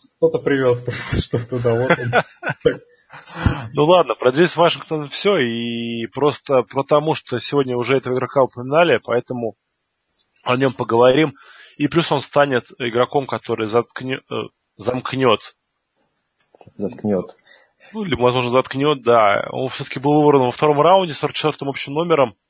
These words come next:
Speaker 2: что довольно высоко. Это Данте Петис,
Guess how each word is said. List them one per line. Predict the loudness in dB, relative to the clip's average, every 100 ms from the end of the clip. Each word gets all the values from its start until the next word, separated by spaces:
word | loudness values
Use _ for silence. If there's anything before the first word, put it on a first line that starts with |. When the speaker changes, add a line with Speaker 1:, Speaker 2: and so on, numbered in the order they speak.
| _ _
Speaker 2:
что | -6 0
довольно | 2 2 0
высоко. | -2 -2 -6 -2 2 2 2 _ _ _
Это | -8 -2 -2
Данте | 2 2 4 2
Петис, | 0 -2 -2 0 -2 -4 -14